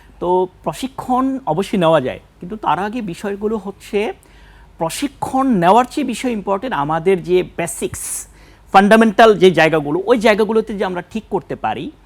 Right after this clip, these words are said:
আমাদের আইন আছে, আইনটাকে, আইনের যে ফাঁকগুলো আছে, ওটাকে যদি আমরা,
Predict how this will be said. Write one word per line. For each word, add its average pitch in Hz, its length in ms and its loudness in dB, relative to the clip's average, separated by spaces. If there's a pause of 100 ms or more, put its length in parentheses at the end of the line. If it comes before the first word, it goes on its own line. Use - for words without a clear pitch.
(160)
আমাদের 208 380 0
আইন 196 300 -4
আছে, 185 240 -6
আইনটাকে, 196 600 -4 (500)
আইনের 208 320 0
যে 220 120 -4
ফাঁকগুলো 165 560 0
আছে, 202 220 2
ওটাকে 170 300 -2
যদি 180 220 -2
আমরা, 160 400 2